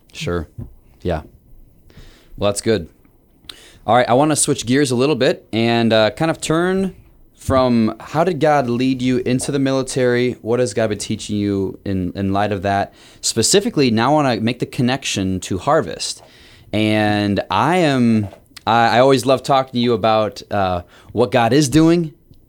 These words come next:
through you at Harvest and what God, uh, could be doing, will be doing through you. But, uh, how did you hear about Harvest? And how has it been acclimating to our church?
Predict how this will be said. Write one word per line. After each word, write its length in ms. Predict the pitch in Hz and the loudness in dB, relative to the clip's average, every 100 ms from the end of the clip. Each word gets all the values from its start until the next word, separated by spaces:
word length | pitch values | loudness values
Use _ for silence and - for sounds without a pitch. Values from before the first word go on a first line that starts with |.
| _ | _
through 280 | - 135 160 | -4 0 2
you 260 | 151 151 | 4 4
at 120 | 143 143 | 4 4
Harvest 400 | 139 139 156 101 | 2 2 -2 -2
and 160 | 101 | 0
what 160 | 107 110 | 0 0
God, 360 | 104 104 101 90 - - - | 0 2 0 -4 -18 -20 -4
uh, 260 | 92 85 - - | -2 0 -4 0
could 220 | 214 147 | 0 0
be 80 | 110 | -2
doing, 340 | 98 95 98 | 0 0 2
will 180 | 98 143 | 2 2
be 100 | 104 | 2
doing 260 | 87 92 87 | -2 -2 -4
through 220 | - 92 | -4 -2
you. 260 | 82 92 101 _ _ _ | -2 -4 -6 _ _ _
But, 300 | 113 113 107 | 2 4 4
uh, 280 | 104 101 - - - | 2 2 -2 -8 -16
how 300 | - 143 208 | -2 2 2
did 180 | 233 190 | 2 0
you 100 | 202 | 0
hear 380 | 165 - 180 185 | -2 0 2 4
about 240 | 104 98 - | 4 0 -2
Harvest? 540 | 90 90 110 147 - - - - - _ | -4 -2 -2 -2 -8 -18 -20 -20 -20 _
And 140 | 113 | -2
how 160 | 117 143 | 2 2
has 120 | 160 | 2
it 180 | 170 117 | 2 0
been 420 | 139 123 113 120 - | 0 2 2 0 -2
acclimating 920 | 120 127 - 127 123 120 120 117 120 - _ - | -4 -4 -2 0 0 0 0 0 -2 -6 _ -10
to 760 | - 113 110 104 101 98 101 - | -2 0 2 0 -2 -4 -6 -4
our 140 | 95 | -4
church? 440 | - 98 - - | -2 -4 -6 -10